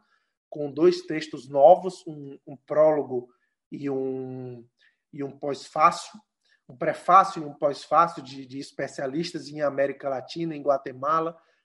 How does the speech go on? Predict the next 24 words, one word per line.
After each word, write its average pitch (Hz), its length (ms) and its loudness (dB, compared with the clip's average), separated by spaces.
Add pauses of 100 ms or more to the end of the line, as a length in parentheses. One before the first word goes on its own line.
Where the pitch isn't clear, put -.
(140)
que, 143 320 -8
digamos, 139 440 -8
aportam 156 580 2
esses 139 240 -14
dois 147 220 -6
textos 147 320 -12
pra 147 120 -2
atualizar 147 720 0
o 131 60 0
livro, 180 300 -6
pra, 151 200 -2 (320)
mas 151 200 2
o 160 60 0
livro 190 260 0
sobre 180 260 -2
Guatemala 170 500 -2
continua 180 600 -4
atualíssimo, 202 920 0 (420)
no 165 80 -14
sentido 175 460 -4
de, 170 300 -12
da, 175 240 -6
da, 175 260 2
da, 156 720 -4